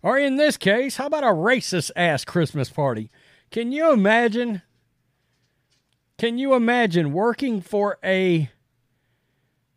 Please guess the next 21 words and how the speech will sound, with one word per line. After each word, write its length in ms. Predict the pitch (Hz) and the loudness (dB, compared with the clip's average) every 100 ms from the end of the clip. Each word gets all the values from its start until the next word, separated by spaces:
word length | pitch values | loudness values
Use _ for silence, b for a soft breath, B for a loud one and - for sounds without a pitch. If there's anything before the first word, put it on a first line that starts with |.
| _ | _
a 260 | 165 175 151 123 | -2 -2 -2 -6
local 920 | 127 180 247 277 - 269 247 208 - 147 | -2 2 4 4 2 0 2 -2 -8 -4
government 560 | 143 233 233 226 214 - - | 2 2 2 0 -2 -6 -6
entity 540 | 208 185 151 143 156 - | -2 0 0 -2 -6 -10
and 200 | 139 - | -14 -12
throwing 460 | - 233 294 285 | -4 -2 0 -2
out 160 | 262 254 | -2 -2
an 140 | 226 | -2
email, 360 | 226 226 180 135 | 0 0 2 0
throwing 380 | - 277 302 302 | -2 -2 -2 -2
out 140 | 277 | 0
an 80 | 269 | 0
invitation, 840 | 269 254 - 269 240 175 139 80 - _ _ _ _ _ _ _ - | 0 -2 0 0 0 -2 -2 -4 -16 _ _ _ _ _ _ _ -6
"Christmas 540 | 302 311 - 220 160 | -2 -2 0 0 2
party 400 | 226 208 196 175 | 4 6 6 2
on 160 | 175 170 | 0 -2
December 480 | 170 - 302 302 | -4 -4 -2 -2
the 140 | 277 240 | -2 -2
thirteenth, 800 | - 269 262 - 269 202 - - _ _ _ _ _ _ _ _ - | 0 -2 -2 -4 -2 -2 -6 -16 _ _ _ _ _ _ _ _ -16
whites 680 | 113 131 190 233 214 - - - | -12 -4 2 2 0 -8 -12 -2
only"? 640 | 180 180 165 139 98 | 2 4 2 0 -2